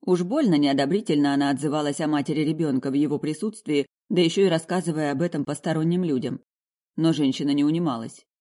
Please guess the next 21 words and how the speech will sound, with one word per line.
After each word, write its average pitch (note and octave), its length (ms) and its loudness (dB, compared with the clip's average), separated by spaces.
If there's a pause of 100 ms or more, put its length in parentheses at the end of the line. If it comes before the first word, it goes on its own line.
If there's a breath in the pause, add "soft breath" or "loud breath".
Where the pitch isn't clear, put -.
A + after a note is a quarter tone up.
(540)
«Вот D4+ 240 4
ведь G#3+ 160 2
как, F3 280 -2 (160)
мужик, C4 360 2
видать, A#3+ 300 0
хороший, B3 560 -2 (100)
а A3+ 100 2
такой A3+ 360 4
оторве E3+ 320 0
попался, E3 600 -2 (200)
Фин G#3+ 300 4
этот. D3+ 320 0 (600)
От B3 180 2
ребёнка A#3 400 2
не B3 120 2
отказывается F3+ 680 -2
и F3+ 80 2
помогает F#3 540 2
им G3 100 0
всё F#3 160 -4
время, D3+ 380 -2